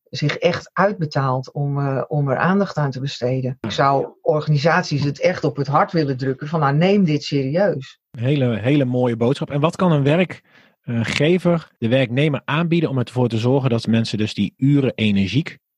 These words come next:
Speaker 2: eh, blijven en ook eigenlijk weer klaar kunnen maken voor een goede nachtrust?
Speaker 1: Nou ja, in ieder geval denk ik, eh, voorlichting geven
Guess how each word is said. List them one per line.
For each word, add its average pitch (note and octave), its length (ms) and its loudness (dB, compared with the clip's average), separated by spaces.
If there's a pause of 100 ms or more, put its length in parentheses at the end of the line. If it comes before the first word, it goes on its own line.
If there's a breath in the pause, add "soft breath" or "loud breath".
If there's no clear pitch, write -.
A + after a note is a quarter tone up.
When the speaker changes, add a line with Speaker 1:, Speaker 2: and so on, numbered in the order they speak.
(140)
Speaker 2:
eh, C3 380 -2
blijven B2+ 480 2 (260 loud breath)
en A#2 200 -4
ook C3 220 2
eigenlijk A#2+ 440 0
weer A2+ 180 2 (120)
klaar A#2+ 280 2
kunnen A2 220 0
maken G#2 320 2
voor G#2 120 -2
een G2+ 60 0
goede - 220 -2
nachtrust? G#2+ 600 -4
Speaker 1:
Nou G3 140 2
ja, F#3+ 80 4
in G3+ 120 2
ieder A3+ 220 2
geval F#3+ 400 0
denk F3+ 200 0
ik, E3+ 140 -10
eh, E3 200 0
voorlichting A3+ 680 0
geven A#3+ 500 -4